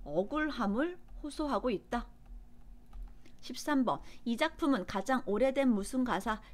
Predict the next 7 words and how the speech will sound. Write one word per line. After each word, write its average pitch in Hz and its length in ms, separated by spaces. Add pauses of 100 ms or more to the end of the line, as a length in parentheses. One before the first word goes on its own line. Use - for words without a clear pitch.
(140)
유배 240 260
가사입니다. 220 1000 (160)
나중에 226 520
여기, 170 300
여기에 233 340
영향 233 380
미쳤습니다. 220 840